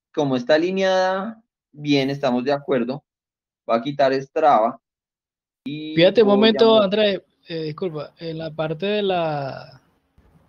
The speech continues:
Speaker 2: de la redoma arriba del, del Strava, el círculo, creo que está,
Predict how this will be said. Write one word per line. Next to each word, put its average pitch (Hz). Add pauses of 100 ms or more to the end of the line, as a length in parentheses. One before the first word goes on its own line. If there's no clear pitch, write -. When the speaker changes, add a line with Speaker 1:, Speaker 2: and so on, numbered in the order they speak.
(220)
Speaker 2:
de 143
la 143
redoma 156
arriba 208
del, 143
del 147
Strava, 180 (200)
el 135
círculo, 190 (260)
creo 147
que 170
está, 160